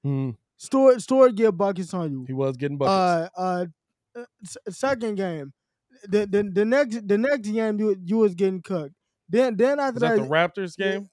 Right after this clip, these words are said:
Speaker 1: After that,
Speaker 2: What,
Speaker 1: that was the
Speaker 2: what,
Speaker 1: Raptors?
Speaker 2: was that, that, that was the, uh,
Speaker 1: Oh, no, New Orleans, New
Speaker 2: Yeah,
Speaker 1: Orleans.
Speaker 2: yeah, yeah, that, that, that was
Speaker 1: Oh,
Speaker 2: the,
Speaker 1: yeah,
Speaker 2: that
Speaker 1: got
Speaker 2: was the New Orleans
Speaker 1: eighteen
Speaker 2: game.
Speaker 1: dropped on his head.
Speaker 2: Se-,
Speaker 1: Yep, yep,
Speaker 2: second
Speaker 1: yep.
Speaker 2: game, you was, you was getting cooked.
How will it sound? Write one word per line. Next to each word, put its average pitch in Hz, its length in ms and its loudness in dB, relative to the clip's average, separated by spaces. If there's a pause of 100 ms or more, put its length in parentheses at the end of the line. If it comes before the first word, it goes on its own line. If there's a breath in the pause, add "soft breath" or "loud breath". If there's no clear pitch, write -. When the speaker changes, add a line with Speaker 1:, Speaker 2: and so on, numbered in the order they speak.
Speaker 1:
After 165 300 -2
that, 190 180 2
Speaker 2:
What, 208 100 -2
Speaker 1:
that 151 60 -2
was 147 120 -4
the 147 80 -4
Speaker 2:
what, 175 200 2
Speaker 1:
Raptors? 190 260 -6
Speaker 2:
was 214 180 -2
that, 226 240 -2
that, 214 300 -2
that 202 140 -4
was 208 220 -2
the, 196 260 -6
uh, 160 560 -8
Speaker 1:
Oh, 202 100 4
no, 190 260 4
New 175 160 2
Orleans, 151 420 2
New 160 100 0
Speaker 2:
Yeah, 180 60 4
Speaker 1:
Orleans. 226 240 6
Speaker 2:
yeah, 247 200 4
yeah, 226 220 4
that, 226 280 4
that, 226 240 -2
that 220 100 2
was 240 100 4
Speaker 1:
Oh, 196 140 6
Speaker 2:
the, 226 60 6
Speaker 1:
yeah, 202 180 6
Speaker 2:
that 214 140 0
Speaker 1:
got - 20 2
Speaker 2:
was - 60 8
the - 60 6
New - 120 2
Orleans 294 180 2
Speaker 1:
eighteen 226 120 2
Speaker 2:
game. 196 80 0
Speaker 1:
dropped 190 280 0
on 202 120 -2
his 208 100 -4
head. 190 220 -2
Speaker 2:
Se-, 175 60 -4
Speaker 1:
Yep, 269 180 2
yep, 262 100 -10
Speaker 2:
second 254 400 -2
Speaker 1:
yep. 214 180 0
Speaker 2:
game, 147 160 -8 (280)
you 220 80 -6
was, 240 180 -2
you 208 120 -8
was 233 180 -2
getting 220 240 -4
cooked. 185 340 -6